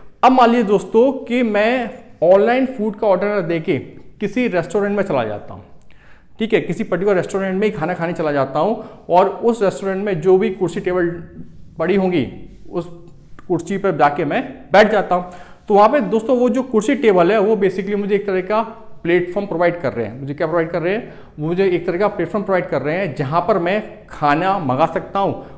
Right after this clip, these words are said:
और खाने को, और खाना खा सकता हूँ, यानी मैं service को यूज़ कर सकता हूँ। ठीक है, तो ये हो गया दोस्तों आपका past यानी platform as a service। ठीक, वहीं अगर दोस्तों मान लीजिए मैं हो-,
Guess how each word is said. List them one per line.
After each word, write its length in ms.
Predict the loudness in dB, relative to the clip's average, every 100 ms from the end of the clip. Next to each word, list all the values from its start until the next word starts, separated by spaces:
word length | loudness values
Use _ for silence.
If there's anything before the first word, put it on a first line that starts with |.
| -18 -2
और 260 | 0 0 -4
खाने 340 | -8 -6 -4
को, 300 | -4 -6 -6 -8
और 140 | -6
खाना 420 | -4 -2 -4 -6 -2
खा 120 | 4
सकता 220 | 4 2 -4
हूँ, 80 |
यानी 140 | -4 -4
मैं 80 | -4
service 300 | -4 -6 -4
को 120 | 0
यूज़ 220 | 4 2 0 -10 -14 2
कर 80 | 2
सकता 300 | 2 -4 -10
हूँ। 80 | -6 0
ठीक 140 | 4
है, 60 | 4
तो 340 | 2 -6 -2
ये 160 | 4 8
हो 140 | 8
गया 120 | 6
दोस्तों 320 | 2 0 -2 -2
आपका 220 | 0 0
past 600 | 0 0 2 4 0 -4
यानी 180 | -4 -4
platform 580 | -2 -2 0 0 0
as 240 | 0 0 2
a 100 | 0 -2 -14 0
service। 300 | 0 0 -4 -10 -18 -20 -2 4
ठीक, 320 | 4 2 -12 -18 -20 -20 -20 -12 2
वहीं 240 | 6 6
अगर 120 | 6
दोस्तों 400 | 4 2 4 4
मान 260 | 6 4 4
लीजिए 300 | 2 2 2
मैं 120 | 2
हो-, 600 | -2 -4 -10 -12 -20 -20